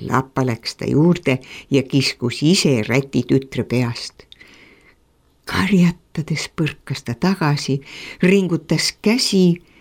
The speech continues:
ja ahmis tükk aega õhku, enne kui sai sõna suust. „Issand Jumal,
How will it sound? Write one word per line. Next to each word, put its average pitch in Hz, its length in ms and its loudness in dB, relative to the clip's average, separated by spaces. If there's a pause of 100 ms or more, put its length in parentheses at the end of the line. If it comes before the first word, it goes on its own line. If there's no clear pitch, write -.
(400)
ja 147 180 4
ahmis 139 480 -2
tükk - 440 -6
aega 135 380 0
õhku, 175 600 0 (260)
enne 170 380 4
kui 143 180 2
sai 135 320 2
sõna 175 400 2
suust. 131 580 -2 (1900)
„Issand 247 1040 2
Jumal, 233 560 6